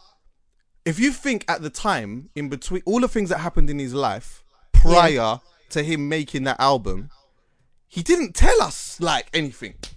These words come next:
Speaker 1: really.
Speaker 2: I think I agree with you. I will agree with you until he puts out the album where he does tell us everything.
Speaker 1: Yeah.
Speaker 2: Because Big Conspiracy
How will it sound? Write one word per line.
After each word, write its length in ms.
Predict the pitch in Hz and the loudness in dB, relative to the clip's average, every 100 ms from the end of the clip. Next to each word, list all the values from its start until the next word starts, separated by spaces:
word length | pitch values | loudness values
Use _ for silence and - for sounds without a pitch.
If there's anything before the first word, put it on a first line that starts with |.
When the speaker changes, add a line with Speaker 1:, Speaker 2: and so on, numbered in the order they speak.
| - | -16
Speaker 1:
really. 420 | 147 135 92 117 - _ _ _ _ _ _ _ _ - _ _ - | -10 -10 -12 -18 -20 _ _ _ _ _ _ _ _ -20 _ _ -2
Speaker 2:
I 200 | - 285 | 2 2
think 500 | 311 277 269 202 - _ _ _ | 2 -4 -6 -8 -20 _ _ _
I 160 | 202 226 | 0 0
agree 300 | 214 269 311 | 2 0 0
with 100 | 220 | -2
you. 320 | 190 190 220 - _ _ _ _ _ _ | -2 -2 -2 -6 _ _ _ _ _ _
I 120 | - 233 | 2 4
will 140 | 277 | 4
agree 300 | 269 285 330 | 0 0 -2
with 100 | 247 | -2
you 180 | 202 202 | -4 -4
until 640 | 214 214 - 285 190 262 - _ _ _ _ | -4 -6 -2 0 2 0 -4 _ _ _ _
he 340 | - 240 226 | -10 -6 -6
puts 280 | 220 262 208 | -2 -4 -2
out 140 | 233 202 | -4 -2
the 120 | 214 | 0
album 300 | 226 220 208 | 2 0 0
where 120 | 202 | -2
he 60 | 214 | -2
does 260 | 208 214 | -4 -4
tell 140 | - 196 | -4 -4
us 100 | 185 | -4
everything. 400 | 160 160 160 - _ _ _ - _ _ _ _ - | -6 -8 -12 -14 _ _ _ -20 _ _ _ _ -8
Speaker 1:
Yeah. 80 | 131 | -4
Speaker 2:
Because 520 | 127 214 208 - - _ _ _ _ _ _ | 0 0 0 -8 -20 _ _ _ _ _ _
Big 180 | - 294 | -4 -4
Conspiracy 920 | 294 247 - 311 285 233 175 160 208 | -4 -6 -4 0 0 -2 -4 -8 -10